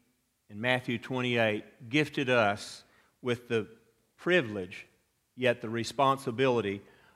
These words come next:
of moving forth his work in this world. And that's what we are here for.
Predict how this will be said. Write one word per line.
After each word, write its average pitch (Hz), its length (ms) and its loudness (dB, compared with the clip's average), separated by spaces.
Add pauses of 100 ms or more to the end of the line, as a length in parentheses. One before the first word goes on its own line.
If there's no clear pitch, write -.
of 117 140 -4
moving 135 420 2
forth 117 480 0 (460)
his 147 200 2
work 131 400 2
in 110 120 0
this 110 180 -4
world. 110 400 0
And 107 120 -4
that's 127 200 -2
what 127 160 0
we 123 180 -2
are 113 120 0
here 113 240 -2
for. 110 480 -2